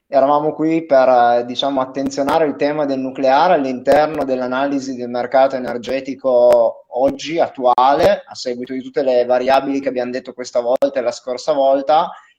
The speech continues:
e per appunto attenzionarlo e tenerlo sott'occhio. Come dicevamo, eh, né io né te penso che sappiamo come si possa evolvere nei prossimi mesi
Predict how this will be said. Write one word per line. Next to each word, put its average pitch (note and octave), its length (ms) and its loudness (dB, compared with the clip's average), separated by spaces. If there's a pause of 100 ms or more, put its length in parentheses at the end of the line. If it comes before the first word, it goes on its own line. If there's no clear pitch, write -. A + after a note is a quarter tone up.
(200)
e - 140 -6
per D3 160 4
appunto C#3 480 -2
attenzionarlo A#2+ 1200 -6 (120)
e C#3+ 220 -4
tenerlo B2+ 420 -4
sott'occhio. C#3+ 800 -2 (200)
Come C3 200 -8
dicevamo, C3 960 0
eh, - 280 -16 (260)
né B2 140 -10
io C3+ 180 -6
né B2 80 -6
te B2+ 180 -2
penso B2+ 240 -10
che B2 100 -18
sappiamo B2 360 -8
come B2+ 180 -12
si B2+ 140 -16
possa C3 240 -10
evolvere C3 400 -2
nei B2+ 140 -10
prossimi B2+ 340 -10
mesi C3 320 -8